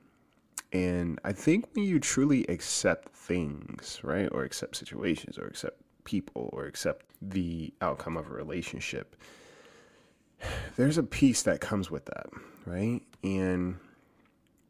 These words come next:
I think it's so important to learn to love yourself more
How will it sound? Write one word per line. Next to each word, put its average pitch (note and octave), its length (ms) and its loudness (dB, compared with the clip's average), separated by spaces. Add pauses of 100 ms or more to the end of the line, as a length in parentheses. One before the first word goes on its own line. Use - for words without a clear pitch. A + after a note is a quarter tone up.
(1000)
I G2+ 120 4
think C#3 360 2
it's E3 160 0
so B2+ 220 4
important F2+ 680 -2 (1900)
to E2+ 580 2 (1160)
learn A#2 760 4 (1900)
to G#2 120 2
love G2 300 6
yourself G#2+ 480 4
more D#2+ 500 0